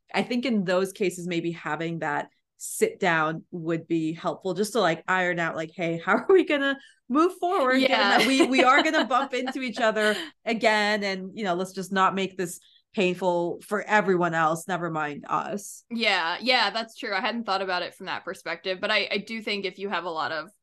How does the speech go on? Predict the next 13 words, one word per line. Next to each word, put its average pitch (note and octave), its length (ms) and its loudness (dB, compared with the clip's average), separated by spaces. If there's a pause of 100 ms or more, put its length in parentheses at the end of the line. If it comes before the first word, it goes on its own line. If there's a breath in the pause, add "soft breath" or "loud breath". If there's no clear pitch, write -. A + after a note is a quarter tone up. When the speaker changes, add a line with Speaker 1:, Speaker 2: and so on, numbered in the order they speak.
(120)
Speaker 2:
life F#3 500 -2 (100)
overlap, C#3+ 920 -4
um, C3 560 0
then F#3+ 180 0
yeah, C#3+ 260 -4
maybe F3+ 300 -6
some E3 260 -8
kind D#3+ 280 -8
of D#3+ 220 -4 (300 soft breath)
sit - 280 -2
down A#3 360 4
or, G#3+ 100 0
like, G3 340 0